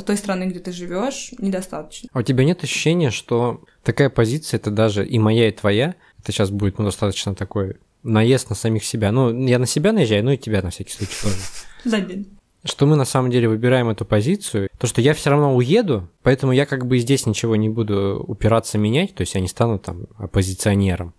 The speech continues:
Speaker 2: самым ярым, открытым, потому что я же все равно уеду, я для себя такой выбор сделал, но при этом ты не уезжаешь, то есть, ну, как бы мы с тобой сейчас оба в России.
Speaker 1: Ну, если она планирует.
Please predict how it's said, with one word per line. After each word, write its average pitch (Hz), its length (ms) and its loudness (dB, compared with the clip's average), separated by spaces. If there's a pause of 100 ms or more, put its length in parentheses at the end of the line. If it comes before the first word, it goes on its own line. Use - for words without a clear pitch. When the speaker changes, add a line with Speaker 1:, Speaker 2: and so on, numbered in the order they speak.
(180)
Speaker 2:
самым 90 340 -2
ярым, 92 640 -2
открытым, 98 720 -4 (220)
потому 139 260 2
что - 140 -2
я 135 80 4
же 131 80 -4
все - 160 -2
равно 165 240 4
уеду, 92 320 0
я 104 100 0
для 117 80 0
себя 107 180 -2
такой 117 220 0
выбор 113 280 0
сделал, 175 260 2
но 117 100 2
при - 140 2
этом 143 160 2
ты 135 100 0
не 127 100 4
уезжаешь, 107 440 2
то - 80 -12
есть, 90 100 -14
ну, 120 80 -2
как 110 140 0
бы 101 80 0
мы 117 80 4
с - 60 -4
тобой 101 200 0
сейчас - 300 -4
оба 92 140 -4
в 92 80 -2
России. 95 480 -4 (520)
Speaker 1:
Ну, 247 80 2
если 196 320 -2
она 190 100 -2
планирует. 185 520 -8